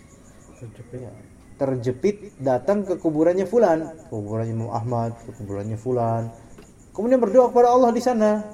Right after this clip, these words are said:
Speaker 2: Eh, Allah kabulkan. Oh, berarti ini doanya kalau di kuburan ini benar gitu. Nah, begitu juga yang terjadi di sekarang-sekarang. Kalau ada terjadi seperti itu, itu Allah kabulkan bukan karena kuburannya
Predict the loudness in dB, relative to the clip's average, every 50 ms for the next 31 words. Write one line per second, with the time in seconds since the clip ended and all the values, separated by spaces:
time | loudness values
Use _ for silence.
0 | -18 -20 -20 -20 -20 -20 -20 -20 -20 -20 -20 -20 -12 -4 0 4 4 6 6 6
1 | 4 4 4 4 6 8 8 8 8 8 6 6 4 2 0 2 4 4 4 4
2 | 4 4 4 4 4 2 -2 -2 -2 -2 -2 0 2 4 4 4 4 2 0 0
3 | 0 0 0 0 0 -2 -2 0 4 6 6 6 6 4 0 -2 -2 -2 0 0
4 | -2 -4 -4 -4 -4 -4 -4 -6 -12 -20 -20 -20 -20 -20 -20 -20 -20 -20 -18 -18
5 | -18 -18 -18 -20 -20 -20 -20 -20 -20 -20 -20 -20 -20 -20 -20 -20 -20 -20 -20 -18
6 | -12 -10 -8 -8 -8 -8 -12 -16 -12 -8 -6 -6 -2 0 0 0 4 4 4 4
7 | 4 2 2 2 2 2 2 0 -2 -4 0 2 2 2 2 2 2 2 4 4
8 | 2 2 0 -2 -6 -12 -18 -20 -20 -20 -20 -20 -20 -20 -20 -20 -20 -20 -20 -20
9 | -20 -20 -20 -14 -4 -2 0 4 4 4 4 4 2 0 0 2 2 2 2 2
10 | 0 0 0 2 2 0 2 4 4 4 4 4 2 -2 -10 -16 -18 -20 -20 -20
11 | -20 -20 -20 -20 -20 -20 -20 -20 -20 -20 -20 -20 -20 -20 -20 -10 -8 -4 0 2
12 | 4 6 6 6 6 4 4 4 4 4 4 4 4 4 2 0 2 2 0 0
13 | -2 -4 -4 -4 -4 -2 0 0 0 0 0 -2 -2 -2 -2 0 0 0 0 0
14 | -2 -2 -2 -4 -4 -4 -6 -8